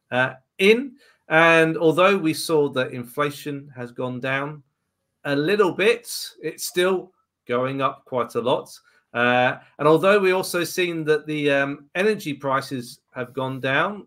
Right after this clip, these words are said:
it's predicted they're gonna be more expensive next winter than it was this past winter. So we are n-, far from being out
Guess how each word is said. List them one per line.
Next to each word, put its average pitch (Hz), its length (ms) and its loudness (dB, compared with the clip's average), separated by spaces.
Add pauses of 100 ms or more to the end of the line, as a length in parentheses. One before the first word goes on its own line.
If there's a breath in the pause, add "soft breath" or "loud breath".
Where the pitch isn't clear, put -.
it's 135 140 -10
predicted 139 460 -8
they're 135 60 -8
gonna 127 200 -8
be 127 100 -8
more 139 220 -2
expensive 127 540 -10
next 135 380 -12
winter 117 460 -6 (380 soft breath)
than 113 120 -8
it 123 80 -6
was 120 420 2
this - 360 -12 (160)
past 139 480 -2
winter. 104 520 -4
So 135 220 0
we 147 200 0
are 143 160 4
n-, 147 220 -6 (280)
far 196 340 0
from 147 140 -8
being 131 320 -8 (140)
out 131 340 -6